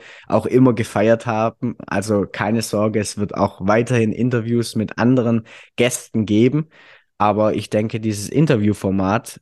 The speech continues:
ähm, ist eine sehr, sehr coole Möglichkeit, das Ganze ein bisschen auch interaktiver und spannender für die Zuhörer zu gestalten. Und ja,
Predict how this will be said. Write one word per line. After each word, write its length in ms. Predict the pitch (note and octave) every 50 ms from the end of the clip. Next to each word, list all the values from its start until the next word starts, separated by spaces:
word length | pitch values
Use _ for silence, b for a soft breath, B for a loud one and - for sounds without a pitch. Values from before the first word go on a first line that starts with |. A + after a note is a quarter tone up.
| _ _
ähm, 420 | - G2 F#2+ G2 G2 G2 G2 - - -
ist 200 | - G2+ - -
eine 100 | G#2+ G2
sehr, 200 | - - G#2 G2+
sehr 160 | - - G#2
coole 320 | F#2+ - - A2+ A2 G#2+ G#2+
Möglichkeit, 580 | G#2 G#2 G2+ - A2 G#2+ - - G2+ F2 -
das 120 | G#2 - -
Ganze 280 | G2 F#2+ G#2 G2 -
ein 120 | G2 G2 G2
bisschen 240 | G2+ - - G2
auch 160 | - - F2+ -
interaktiver 720 | - G#2+ G#2+ - G2+ C#2+ F#2 - - - - A#2 A#2 -
und 160 | G2 F#2 F#2 -
spannender 600 | - - A2 G2+ A#2+ B2 A2 G2 F2 F#2+ G2 G2
für 160 | - - F#2+
die 120 | F2+ F#2+
Zuhörer 540 | - - - - G#2+ G2+ F#2+ G2 F2+ - F2+
zu 160 | - - F#2
gestalten. 640 | E2 G2 - - - E2+ E2+ F2+ F2 - A#2+ C#3 B B B B B B B B B B B B _
Und 500 | E2+ F2 F2+ F2+ F2+ F2+ F#2 - - -
ja, 280 | C#3 C3+ A2 - -